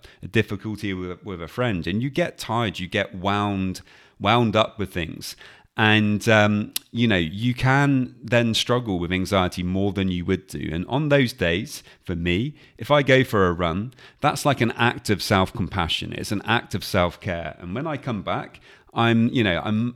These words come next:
I'm in a much better place to be able to see things from an ob-, objective standpoint and be able to make, you know, much better decisions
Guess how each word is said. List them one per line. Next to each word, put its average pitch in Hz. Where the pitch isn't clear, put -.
I'm 113
in -
a 113
much 131
better 110
place 98
to 101
be 95
able 95
to -
see 139
things 85
from 87
an 92
ob-, 87
objective 87
standpoint 85
and 90
be 95
able 95
to -
make, 90
you 92
know, 78
much 90
better 92
decisions 90